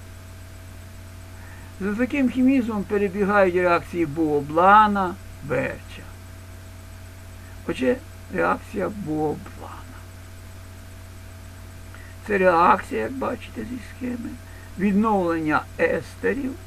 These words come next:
аліфатичних карбонових кислот до первинних спиртів, дією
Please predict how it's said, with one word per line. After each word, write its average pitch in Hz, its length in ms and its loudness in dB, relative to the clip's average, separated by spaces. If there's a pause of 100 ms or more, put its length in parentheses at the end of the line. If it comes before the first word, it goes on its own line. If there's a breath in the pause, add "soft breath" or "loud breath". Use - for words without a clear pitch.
(420)
аліфатичних 214 880 -4
карбонових 202 680 0
кислот 196 460 -4 (380 loud breath)
до 196 320 4 (540)
первинних 170 720 4
спиртів, - 600 -6 (280)
дією 233 560 0